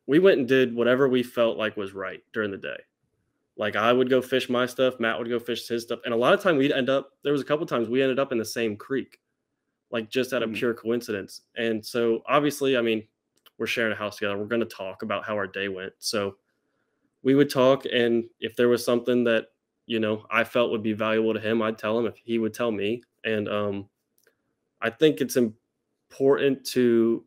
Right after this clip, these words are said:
Speaker 1: kinda not, we didn't step on each other's toes at all. Like, if he had a creek that he really liked, I told him, I was like, "You won't see me in there. Like, that's all you. Like, go smash him in there." And I think, you know, he would do the same thing to me. So.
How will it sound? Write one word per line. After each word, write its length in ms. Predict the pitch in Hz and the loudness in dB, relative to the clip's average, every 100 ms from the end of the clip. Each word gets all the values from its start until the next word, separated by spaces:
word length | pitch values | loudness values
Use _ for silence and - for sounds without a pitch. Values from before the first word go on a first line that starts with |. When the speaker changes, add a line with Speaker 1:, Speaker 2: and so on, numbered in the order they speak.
| - | -4
Speaker 1:
kinda 200 | 143 127 | 0 2
not, 300 | 113 117 131 | 2 0 2
we 80 | 147 | 4
didn't 180 | 196 | 4
step 240 | - 147 143 | 4 2 4
on 80 | 131 | 0
each 100 | 135 | 2
other's 180 | 117 | -2
toes 280 | - 107 117 | -2 -2 0
at 80 | 120 | 2
all. 180 | 120 123 | 2 2
Like, 200 | 110 101 | 0 -4
if 100 | 98 | -2
he 140 | 131 | 2
had 100 | 139 | 2
a 40 | 127 | 0
creek 260 | - 131 | -2 -4
that 100 | 113 | -4
he 140 | 117 123 | -2 0
really 160 | 127 | 2
liked, 420 | 127 135 139 - - _ _ _ | 2 0 -2 -10 -20 _ _ _
I 120 | 110 | -6
told 200 | 110 117 | -2 0
him, 80 | 113 | 0
I 40 | |
was 100 | 104 | -2
like, 160 | 104 98 | -4 -6
"You 140 | 104 | -2
won't 180 | 110 113 | -2 0
see 140 | - 135 | 0 2
me 100 | 123 | 2
in 60 | |
there. 100 | 101 | -2
Like, 160 | 101 98 | -6 -8
that's 160 | 104 | -6
all 160 | 107 107 | -4 -2
you. 320 | 110 117 98 _ - | 0 -2 -4 _ -12
Like, 180 | 98 - | -10 -4
go 120 | 107 | -4
smash 400 | - 104 110 110 | -2 -4 -4 -4
him 80 | 98 | -8
in 80 | |
there." 220 | 92 95 - _ _ _ | -8 -10 -14 _ _ _
And 140 | 120 107 | -4 -2
I 40 | |
think, 280 | 117 110 - _ | 0 -2 -4 _
you 160 | 123 | 0
know, 100 | 113 | 2
he 160 | 104 123 | 4 4
would 140 | 113 | 4
do 120 | 110 107 | 4 0
the 100 | 104 - | -2 -8
same 260 | - 113 101 | -2 0 0
thing 160 | 104 | -4
to 100 | 98 | -6
me. 260 | 98 98 98 | -6 -6 -8
So. 340 | - 101 98 | -6 -4 -4